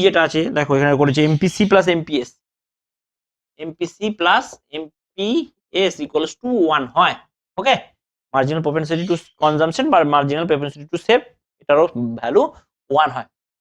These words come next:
এরপর হচ্ছে বিনিয়োগ গুণকের মান কত? বিনিয়োগ গুণক মানে কি? বিনিয়োগ গুণক মানে হচ্ছে ডিওয়াই, ওয়াই এর চেঞ্জ হবে আয়ের চেঞ্জ হওয়ার জন্য। ইনভেস্টমেন্ট বা বিনিয়োগের পরিবর্তনের জন্য ওয়াই এর কি পরিবর্তন? এটার মান হচ্ছে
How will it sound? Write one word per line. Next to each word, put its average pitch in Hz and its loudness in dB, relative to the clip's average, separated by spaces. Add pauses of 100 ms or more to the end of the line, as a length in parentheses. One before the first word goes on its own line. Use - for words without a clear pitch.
(440)
এরপর 185 4
হচ্ছে 208 6 (120)
বিনিয়োগ 202 8 (100)
গুণকের 226 2
মান 160 2
কত? 135 -2 (140)
বিনিয়োগ 202 2
গুণক 247 0
মানে 208 2
কি? 135 -4 (100)
বিনিয়োগ 165 -2
গুণক 202 0
মানে 196 0
হচ্ছে 208 -4 (1200)
ডিওয়াই, 202 6 (460)
ওয়াই 170 2
এর 226 2
চেঞ্জ 214 2
হবে 226 4 (160)
আয়ের 180 2
চেঞ্জ 190 2
হওয়ার 180 4
জন্য। 135 0 (1300)
ইনভেস্টমেন্ট 226 0
বা 196 -2
বিনিয়োগের 214 2
পরিবর্তনের 202 0
জন্য 220 -2
ওয়াই 180 6
এর 180 0
কি 214 -6
পরিবর্তন? 147 0
এটার 156 0
মান 160 -2
হচ্ছে 175 -4